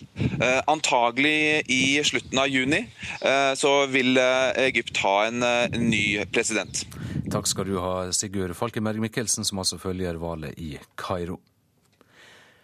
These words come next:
Speaker 2: Mange etiopierne, av etiopierne som har fått endelig avslag på asylsøknaden sin, reiser nå hjem frivillig. Under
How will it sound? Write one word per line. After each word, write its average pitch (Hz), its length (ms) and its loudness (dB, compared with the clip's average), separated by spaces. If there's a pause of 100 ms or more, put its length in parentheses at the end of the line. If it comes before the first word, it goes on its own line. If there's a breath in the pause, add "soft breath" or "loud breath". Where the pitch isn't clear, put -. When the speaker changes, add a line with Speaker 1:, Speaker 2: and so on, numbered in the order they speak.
(180 soft breath)
Speaker 2:
Mange 151 500 0
etiopierne, 113 920 -2
av 131 340 -2
etiopierne 117 880 -2
som 117 220 -2
har 110 220 -4
fått 107 280 -10
endelig 110 280 -2
avslag 95 360 -6
på 92 180 -6
asylsøknaden 92 840 -4
sin, 95 240 -2
reiser 104 400 -2
nå 117 240 -2
hjem 78 340 -4 (120)
frivillig. 98 580 -4 (560 loud breath)
Under 135 320 0